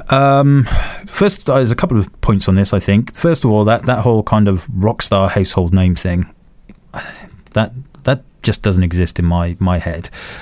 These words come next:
You know, if you took Jerry Gahonis, um, you know, or you took Sanjay Jogia or whoever the,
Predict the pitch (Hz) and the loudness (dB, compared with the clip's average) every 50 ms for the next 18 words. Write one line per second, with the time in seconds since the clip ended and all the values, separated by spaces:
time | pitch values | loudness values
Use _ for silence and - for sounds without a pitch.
0 | - - - 98 95 90 90 92 92 - - 117 113 110 - - 110 104 92 - | -18 -10 -6 -2 -2 0 0 0 0 0 2 2 2 2 2 0 -2 -2 -2 -6
1 | - - - 104 101 98 92 - 95 80 90 90 92 90 87 - - - - - | -6 -2 0 2 2 2 2 2 0 2 2 2 2 0 0 0 -2 -2 -4 -4
2 | - - - 104 92 87 85 82 82 82 85 85 82 87 87 - - 90 82 82 | -8 -6 -4 -2 -2 0 0 -2 -2 -2 -4 -4 -4 -6 -6 -6 -4 -4 -4 -4
3 | 82 82 82 82 85 87 87 87 85 - - - 80 85 - - - - - - | -4 -4 -4 -4 -4 -4 -4 -4 -6 -6 -6 -6 -6 -6 -8 -12 -14 -14 -16 -18
4 | - _ _ _ _ - - - - - - - - 117 110 107 110 90 98 95 | -20 _ _ _ _ -20 -20 -20 -20 -10 -4 0 0 2 2 2 2 2 2 2
5 | 95 95 90 87 90 90 90 90 92 98 101 113 117 120 117 110 95 98 92 95 | 2 2 2 2 2 2 2 2 2 4 4 4 4 4 2 2 2 2 2 2
6 | 92 95 92 92 87 | 2 2 2 2 0